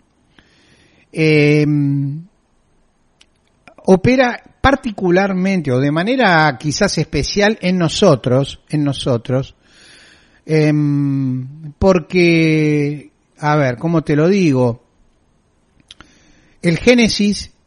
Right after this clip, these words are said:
el Popol Vuh de la creación de los mayas y tantos otros libros hablan de, eh, eh, que el ser humano fue hecho a imagen y semejanza del creador o de los creadores, en algunos casos, ¿no?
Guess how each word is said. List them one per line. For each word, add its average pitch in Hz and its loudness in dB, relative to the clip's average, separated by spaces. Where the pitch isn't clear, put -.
el 151 -2
Popol 165 2
Vuh 165 6
de 156 4
la 147 0
creación 143 -2
de 147 -2
los 131 -2
mayas 180 0
y 180 -2
tantos 294 2
otros 202 4
libros 170 4
hablan 233 6
de, 190 6
eh, 190 -4
eh, 160 -4
que 170 -4
el 160 -2
ser 269 2
humano 156 4
fue 196 4
hecho 190 2
a 180 4
imagen 180 0
y 160 -2
semejanza 170 0
del 151 0
creador 151 4
o 202 6
de 185 6
los - 4
creadores, 139 2
en 127 -8
algunos 117 -6
casos, 101 -12
¿no? 214 -8